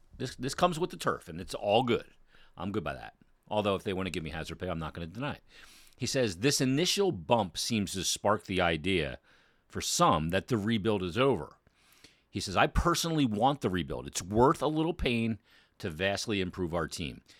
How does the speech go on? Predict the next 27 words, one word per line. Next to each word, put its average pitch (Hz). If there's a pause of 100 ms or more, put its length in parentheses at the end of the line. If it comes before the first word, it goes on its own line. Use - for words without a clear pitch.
(140)
If -
people 156
could 160
stay 123
level-headed, 104 (320)
they 113
could 113
see 147
we 101
have 120
a 98
good 98
young 95
core 92 (260)
with -
two 151
high-end 110
talents 90
coming. 165 (420)
Good 143
goalies 147
in 156
the 151
pipeline 107 (240)
with 131 (300)
Carter 92
Hart 92